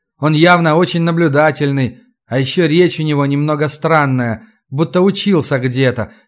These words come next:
то есть знающий человек, образованный, как наставник из конториума в Ордене.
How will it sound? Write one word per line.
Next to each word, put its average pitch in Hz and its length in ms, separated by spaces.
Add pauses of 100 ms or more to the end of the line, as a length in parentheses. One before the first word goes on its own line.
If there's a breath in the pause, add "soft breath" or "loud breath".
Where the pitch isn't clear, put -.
то 160 80
есть 160 320
знающий 135 600
человек, 143 540
образованный, 135 840 (220 loud breath)
как 139 180
наставник 147 680 (160 soft breath)
из 139 200
конториума 143 760
в 135 80
Ордене. 113 540